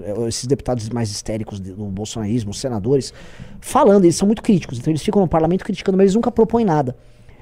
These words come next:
Porque o que que seria a proposição de hoje deles, tirando proposições no âmbito moral? Eu não sei, tipo assim, alguém sentar, "Nicolas, tudo bom, cara? E aí, como é, o, assim, você não concorda com a Haddad, daí quer taxar, faz o L, quer taxar!"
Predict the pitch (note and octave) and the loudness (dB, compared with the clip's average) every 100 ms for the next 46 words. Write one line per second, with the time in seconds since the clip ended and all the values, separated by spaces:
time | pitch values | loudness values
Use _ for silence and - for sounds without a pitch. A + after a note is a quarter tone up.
0 | - - - D4+ D4 B3+ G#4 - D#4 A#3+ | -6 -4 0 0 2 2 2 2 2 4
1 | G3+ F#3+ F3 - - D3+ B2+ B2 B2+ A#2 | 4 4 2 0 0 0 2 2 2 0
2 | A2+ - A#3 A#3+ A3+ - G3+ G3 G3+ F3 | 0 0 2 4 4 2 0 0 -4 -2
3 | E3+ D3+ E3 C#3 G2+ G#2 - - - - | -4 -4 -2 -2 -4 -10 -16 -20 -20 -20
4 | - - - - - - D#4+ D#4 D#4 C4 | -20 -20 -20 -20 -10 -6 -2 0 2 0
5 | A#3+ C4 G#3+ A3+ G#3+ G#3 F#3 - - A#3+ | -2 2 4 4 0 2 0 0 4 4
6 | - D3 - F3+ E3+ A#3 D#3 B2+ - - | 6 4 4 2 4 4 2 -2 -4 -20
7 | - - - - E4+ E4+ - D#4 G4 C4 | -20 -20 -20 -4 0 0 0 0 0 -2
8 | G3 F#3+ - - - - - A#3 - C4+ | -4 -14 -20 -20 -14 -12 -6 -2 0 0
9 | F#3+ F#3+ - C4+ B3+ C4 A#3+ A#3 G#3 A3 | 2 2 4 4 4 4 6 4 4 4
10 | F#3+ D3+ B2 B2 A#3+ C#4 C#4+ F4+ F4+ G4+ | 4 4 2 2 2 2 4 2 4 4
11 | - E4+ D#4+ E4+ G4 A4+ G4 G4 F4 D4 | 6 6 6 6 6 8 8 8 8 6
12 | B3 G#3+ F#4 A4 G#4+ - F#4 E4+ D#4 B3 | 6 4 2 4 4 4 4 4 4 0